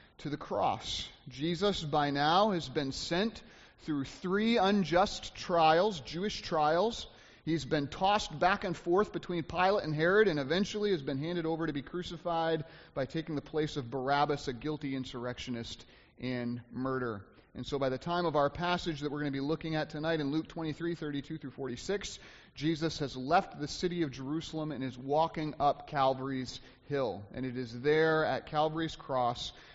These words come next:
that we will see one final and most fundamental principle regarding prayer, that we ought to keep prayer's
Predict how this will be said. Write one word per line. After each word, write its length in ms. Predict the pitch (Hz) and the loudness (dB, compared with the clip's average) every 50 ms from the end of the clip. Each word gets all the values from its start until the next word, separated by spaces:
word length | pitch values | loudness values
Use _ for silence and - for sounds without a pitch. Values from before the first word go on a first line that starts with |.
| - - | -12 -6
that 160 | - 131 127 | -2 0 0
we 140 | 120 131 139 | 0 0 0
will 160 | 156 156 147 | 0 0 0
see 300 | 127 - - - 170 156 | -2 -2 -4 -4 -2 -2
one 420 | 139 123 117 131 147 156 175 196 202 | -2 -2 -2 -2 0 0 0 0 -2
final 680 | 185 - - 180 160 147 143 135 131 135 151 180 180 - - - - - | -2 -2 -2 0 2 2 2 0 0 -2 -2 -4 -6 -8 -14 -20 -14 -6
and 220 | - 139 135 131 | -4 -2 0 0
most 260 | 135 143 151 147 - | 2 0 0 -2 -4
fundamental 500 | - - 175 175 175 170 160 160 156 151 | -6 -4 -4 -2 -2 0 0 0 0 0
principle 600 | 151 - - 175 165 156 - - 135 123 131 127 123 | -2 -2 -4 -4 -4 -4 -4 -6 -6 -4 -4 -4 -4
regarding 720 | 123 123 117 120 147 151 156 151 147 135 131 135 131 123 - - - _ - | -4 -4 -2 2 4 4 6 4 4 2 0 -2 -4 -6 -8 -14 -20 _ -16
prayer, 560 | - - 160 160 160 156 135 120 120 120 120 117 - - - _ _ _ - | -6 -2 0 2 2 4 2 2 0 -2 -4 -8 -12 -20 -20 _ _ _ -6
that 180 | 135 127 98 | -4 -4 -2
we 160 | 113 143 160 165 | -2 0 2 4
ought 220 | 143 139 139 - | 4 2 2 0
to 80 | 156 131 | -4 -8
keep 420 | - - - - 160 165 160 - - - _ _ | -8 -10 -10 -8 -8 -8 -8 -10 -16 -20 _ _
prayer's 680 | - - - 143 135 135 131 131 131 123 - - - | -12 -6 -4 -2 0 0 0 -2 -2 -4 -6 -8 -10